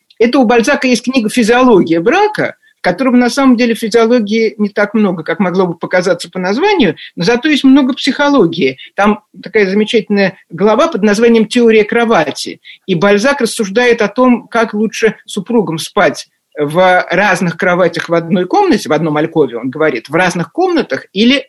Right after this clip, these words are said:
в одной кровати. Ну, и вот кончается тем, что лучше в одной кровати, а тогда могут сказать, ну как же, мужчина же должен быть каким-то Геркулесом, э, и всё время показывать какие-то свою эротическую прыть, если в одной кровати. Он говорит, нет, ни в коем случае.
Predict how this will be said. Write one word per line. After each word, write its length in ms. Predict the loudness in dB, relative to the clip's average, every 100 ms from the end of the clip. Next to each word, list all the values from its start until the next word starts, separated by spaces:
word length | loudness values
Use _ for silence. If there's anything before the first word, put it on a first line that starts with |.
| -4
в 80 | 0
одной 280 | 2 0
кровати. 560 | 0 -2 -2 -4 -10 -16 -20 -12 -2
Ну, 140 | 0
и 120 | 2
вот 220 | 0 0 -4
кончается 520 | -2 0 2 0 -2 -2
тем, 180 | -2
что 180 | 0 -4
лучше 360 | 0 -2 -2 -2
в 40 |
одной 300 | 0 0 0
кровати, 400 | 0 0 0 0
а 140 | -4 -4
тогда 300 | -2 0 2
могут 260 | 2 0
сказать, 340 | -2 0 0 0
ну 100 | -2
как 220 | -2 -2
же, 160 | -2 -6 -10 -8
мужчина 460 | -6 -2 2 2
же 100 | 2
должен 300 | 2 2 2
быть 120 | -4 -4
каким-то 420 | -4 -4 -6 -4
Геркулесом, 760 | -4 -2 0 0 -2 -4 -6 -10 _
э, 180 | 0 2
и 40 | 0
всё 160 | -2
время 260 | 2 2 2
показывать 560 | -2 -4 -4 -4 -6 -6
какие-то 340 | -6 -8 -10
свою 400 | -6 0 0 0 -2
эротическую 680 | 0 0 0 -4 -6 -6 -6
прыть, 380 | 0 0 -2 -6
если 280 | -4 -2 -2
в 40 |
одной 280 | -2 0 0
кровати. 480 | 0 0 0 -4 -4
Он 160 | 0 2
говорит, 220 | 0 -2
нет, 280 | -2 -2 -2
ни 80 | -6
в 60 |
коем 220 | -2 0 0
случае. 480 | 0 0 -2 -8